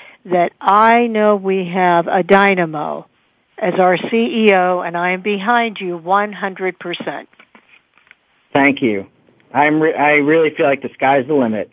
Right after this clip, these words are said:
Speaker 2: and so it's
Speaker 1: It's,
Speaker 2: just
Speaker 1: yes, and
Speaker 2: gonna be
Speaker 1: together
Speaker 2: a
Speaker 1: we're
Speaker 2: very
Speaker 1: gonna have the
Speaker 2: exciting
Speaker 1: same
Speaker 2: time.
Speaker 1: vision. So look out, look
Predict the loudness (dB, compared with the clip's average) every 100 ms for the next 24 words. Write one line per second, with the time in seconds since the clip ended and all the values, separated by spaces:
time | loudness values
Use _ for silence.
0 | _ -8 -4 -2 0 0 -2 -6 -4 -2
1 | 0 -4 -6 -10 -6 -4 -4 -4 -6 -4
2 | -2 0 0 -2 -4 -2 -2 -2 -2 -2
3 | -6 -12 -16 _ _ _ _ _ _ _
4 | -4 0 2 0 -2 -2 2 2 2 -2
5 | -6 -4 0 0 0